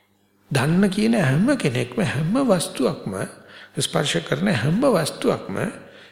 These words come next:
ඒ නිසා සරුවචන්ස සංකල්පන සබ්බන්තම් පස්සපච්චය. අපිට ඇති වෙන තාක් සියලුම දුක් අපි විහිං ස්විච්ඡාවෙන් අපේ ස්පර්ශ ශේෂ්ත්‍රයට ගත්ත දේවල්.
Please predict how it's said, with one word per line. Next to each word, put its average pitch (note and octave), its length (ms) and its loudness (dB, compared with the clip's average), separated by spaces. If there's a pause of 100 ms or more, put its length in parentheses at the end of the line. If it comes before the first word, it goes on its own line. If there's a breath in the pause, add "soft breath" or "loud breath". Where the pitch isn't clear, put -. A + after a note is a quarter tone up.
ඒ D3 160 2
නිසා C#3+ 240 0
සරුවචන්ස B2+ 580 -4
සංකල්පන A#2+ 680 -2
සබ්බන්තම් C#3 920 -2
පස්සපච්චය. - 720 -6
අපිට G#2+ 320 -4
ඇති C3+ 260 0
වෙන C#3 100 -4
තාක් C3+ 340 -4
සියලුම G#3 680 2
දුක් - 320 -2 (400 loud breath)
අපි D#2+ 320 -2
විහිං C3+ 600 0
ස්විච්ඡාවෙන් E3 960 0
අපේ D3+ 340 -2
ස්පර්ශ - 420 -2
ශේෂ්ත්‍රයට C3 520 -2
ගත්ත - 400 -4
දේවල්. - 280 -14